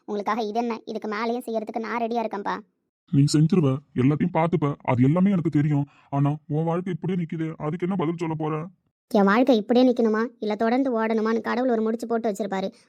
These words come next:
Speaker 1: அவரோட கணக்குப்படி தானே எல்லாமே நடந்துகிட்டு இருக்கு. அதனால நீங்க வருத்தப்படாம இருக்குங்க. திரும்பி உங்க உடம்புக்கு எதனாவது வந்துச்சுன்னா அதை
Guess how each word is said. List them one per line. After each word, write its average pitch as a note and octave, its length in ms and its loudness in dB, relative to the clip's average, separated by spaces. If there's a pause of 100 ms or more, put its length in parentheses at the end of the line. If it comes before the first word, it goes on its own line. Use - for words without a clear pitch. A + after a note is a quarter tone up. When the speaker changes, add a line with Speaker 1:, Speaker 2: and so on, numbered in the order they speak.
Speaker 1:
அவரோட G3+ 260 2
கணக்குப்படி B3 380 0
தானே C#4+ 160 0
எல்லாமே C4+ 220 0
நடந்துகிட்டு C4+ 360 -2
இருக்கு. B3+ 180 -2 (300)
அதனால F#3+ 300 -2
நீங்க G3+ 180 -2
வருத்தப்படாம G#3 520 -2
இருக்குங்க. G3 260 -6 (340)
திரும்பி C4+ 240 2
உங்க G#3+ 160 0
உடம்புக்கு A3+ 320 -2
எதனாவது A3 260 -2
வந்துச்சுன்னா A3+ 320 -4 (280)
அதை G#3 120 -4